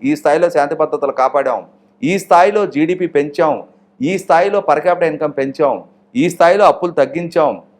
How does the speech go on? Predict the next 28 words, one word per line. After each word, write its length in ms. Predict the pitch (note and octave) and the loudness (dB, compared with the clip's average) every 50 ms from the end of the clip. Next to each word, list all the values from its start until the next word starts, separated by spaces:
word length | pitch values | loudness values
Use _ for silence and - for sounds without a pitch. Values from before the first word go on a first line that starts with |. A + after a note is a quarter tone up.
| _ _ - C3 | _ _ -10 -8
ఈ 160 | D3 F3+ F3+ | -6 -6 -4
స్థాయిలో 380 | F3+ - D#3+ D#3+ F3 F3 G#3 G3 | -2 0 0 0 2 2 0 0
రాష్ట్రాన్ని 440 | F3 D3 D3+ D#3+ - F#3+ F3 D#3+ | 2 2 0 0 0 -2 0 0
అభివృద్ధి 260 | C3+ C3+ D#3+ E3+ - - | 0 -2 -2 -6 -4 -2
పరిచాం, 480 | F3 D#3+ D3+ - E3 D3+ C3+ G2+ F2 - _ _ _ _ - - | -2 -2 -2 -2 -2 -2 -2 -4 -6 -10 _ _ _ _ -8 -4
ఈ 140 | D#3 F#3 | -4 -4
స్థాయిలో 380 | E3+ - F#3+ F3 F#3 G3+ G#3+ G#3+ | -2 2 4 4 4 4 2 2
రాజధాని 420 | F#3 D#3 D3+ E3 E3 F#3 F3+ F3 | 4 4 4 2 2 0 -2 -2
నిర్మాణం 380 | D#3+ D3+ D#3 D#3+ D#3+ D#3+ D#3 C#3+ | -2 -4 -2 -2 -2 -2 -2 -4
చేసాం, 420 | C#3+ C#3+ C#3 D#3 D3 C#3 A#2 F#2 - _ _ _ - | -4 -4 -2 -2 -2 -2 -4 -6 -12 _ _ _ -6
ఇరిగేషన్ 420 | A#2+ C#3+ E3+ G3+ F#3+ F#3+ G3 F3 | -2 0 2 2 2 0 -2 -4
రంగానికి 400 | F3 E3+ F3 F3 E3 D#3+ - C#3+ | -4 -4 -4 -6 -6 -6 -8 -12
ఈ 40 | C3 | -8
స్థాయిలో 260 | - - C#3+ D3+ D#3 | -4 -2 -2 -2 -2
కేటాయింపులు 520 | D3+ - C#3 C#3+ C#3+ D#3+ E3+ E3+ F#3 F#3 F3+ | -2 -2 -2 -2 0 -2 -4 -2 -4 -4 -4
చేసాం, 340 | F#3+ F#3+ F#3 G3+ G3+ G3 - _ _ _ _ _ _ - | -4 -4 -4 -6 -6 -6 -8 _ _ _ _ _ _ -6
ఈ 100 | B2+ D3 | -4 -4
స్థాయిలో 300 | C#3+ - D3 D3 E3+ F3+ | 0 2 2 4 4 2
ఖర్చు 280 | D#3+ E3 D3 C#3 - E3+ | 2 2 0 0 0 -2
పెట్టాం 440 | E3+ E3+ - E3 E3 D#3 C3+ G2 F#2 - _ _ _ _ _ _ - A2+ | -6 -4 -2 0 0 0 -2 -6 -10 -14 _ _ _ _ _ _ -6 -4
అని 220 | B2+ E3 E3 B2+ | -4 -2 -2 -4
చెప్పని 280 | - - - F3+ G#3 G3 | -2 0 0 -2 -2 0
వాస్తవ 540 | D3 C3+ C3+ D#3 E3 - - G3 F#3+ E3 | 0 2 2 2 2 0 0 0 2 2
గణాంకాల 360 | D#3+ D3+ D#3 D3+ D3 D#3 D3 C#3 | 0 -2 -2 -2 -4 -4 -4 -2
ప్రాతిపదికగా 880 | C#3+ C3+ C3 B2+ C#3 B2 B2 A#2 A#2+ A#2 B2 C#3 E3+ G#3+ G#3 - - _ _ _ _ _ _ - | -2 -4 -4 -4 -4 -6 -6 -6 -6 -8 -4 0 0 0 0 -2 -6 _ _ _ _ _ _ -2
వివరించి 560 | A#2 C3 D3 F3 F#3+ G#3 G#3+ G#3 - A3 - - D#3+ | 0 2 4 4 4 2 0 -6 -8 -8 -4 0 0
చెప్పగలిగే 520 | C#3+ - - F3+ E3+ F3+ F3 F3+ F3+ F3+ | 0 2 2 0 2 2 0 0 0 0
నైతికత 840 | D3+ C#3 B2+ C3 E3+ G3+ G3 A3 G#3 A3 G#3+ G#3+ F3 B2+ A#2 A#2 - | 0 0 0 0 0 0 0 0 0 2 2 2 2 2 2 -2 -6